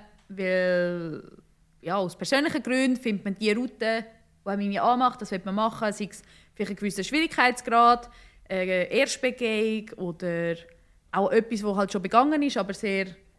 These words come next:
schwierig ist zum Beispiel. Und dann vielfach tut man das filmerisch noch ein bisschen begleiten, macht einen Film daraus, um andere Leute zu inspirieren, um, um halt auch seine Ziele zu verfolgen. Und, ähm, vielfach muss es auch nicht unbedingt das Schwierigste sein, sondern, oder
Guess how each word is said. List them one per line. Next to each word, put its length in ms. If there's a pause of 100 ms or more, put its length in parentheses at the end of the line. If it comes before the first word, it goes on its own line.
(280)
schwierig 400
ist 160
zum 100
Beispiel. 360 (400)
Und 320
dann 420
vielfach 360
tut 200
man 100
das 160
filmerisch 480
noch 120
ein 80
bisschen 340
begleiten, 240
macht 200
einen 80
Film 260
daraus, 400
um 380 (580)
andere 320
Leute 240
zu 100
inspirieren, 680 (100)
um, 360
um 140
halt 160
auch 180
seine 260
Ziele 200
zu 80
verfolgen. 400
Und, 240 (880)
ähm, 440
vielfach 580
muss 260
es 100
auch 80
nicht 140
unbedingt 320
das 80
Schwierigste 560
sein, 320
sondern, 440
oder 220